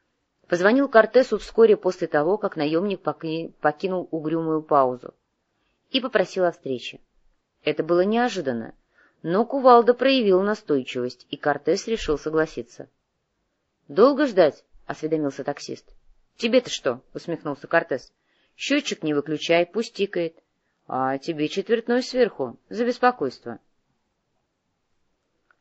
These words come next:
С тех пор, как у наёмников появился настоящий заказчик, настроение Кортеса значительно улучшилось.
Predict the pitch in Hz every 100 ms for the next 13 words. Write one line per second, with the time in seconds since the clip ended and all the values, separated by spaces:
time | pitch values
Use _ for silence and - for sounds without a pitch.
0 | _ _ _ - 233 - 170 165 147 165
1 | 165 151 139 139 143 - 156 147 147 143
2 | 147 147 160 151 143 156 165 208 269 -
3 | 220 _ _ _ _ - 156 165 160 226
4 | 269 233 226 226 214 190 185 165 156 160
5 | - 151 160 160 156 127 - 120 110 -